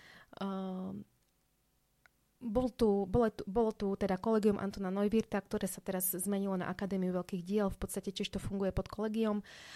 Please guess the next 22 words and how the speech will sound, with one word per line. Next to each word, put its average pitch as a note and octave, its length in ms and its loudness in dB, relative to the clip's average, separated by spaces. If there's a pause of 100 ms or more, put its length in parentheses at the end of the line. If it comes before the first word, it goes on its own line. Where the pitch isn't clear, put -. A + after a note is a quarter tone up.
(220)
čiže A#3 240 2
to B3+ 80 4
sú B3 80 0
také A3+ 240 -2
stabilné, F#3 800 0
e, F2 40 -4 (200)
stabilné, F#3 720 -4 (100)
e, - 160 -10 (320)
projekty. G#3+ 720 2 (160)
Samozrejme G3 560 0
mentoring, F#3+ 560 2
team F#3 240 0
building, E3+ 340 -2
tutoring E3+ 640 -6
a - 160 -16
podobne. E3+ 480 -6 (400)
E, - 80 -2 (1700)
čo C4+ 100 2
sa B3+ 140 4
týka - 160 -2
nových G3 320 2
projektov, B3 800 6